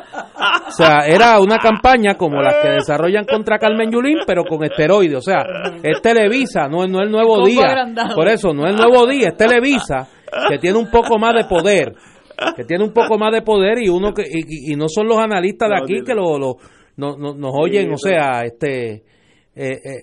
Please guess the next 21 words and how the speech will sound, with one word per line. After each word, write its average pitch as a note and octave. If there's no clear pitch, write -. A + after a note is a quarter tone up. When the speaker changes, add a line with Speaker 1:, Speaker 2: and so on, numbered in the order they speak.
Speaker 1:
eh, B2
cientos D#3+
de G#3
miles, B3
allí F3
estamos G3+
hablando A#3+
de G#3
millones D#3
de, D3
de C#3+
personas F#3+
que D#3+
están, G3
estaban F#3+
sometidas F#3+
a F3
esta E3+
campaña. A2
Pues A#2+
mire, A3+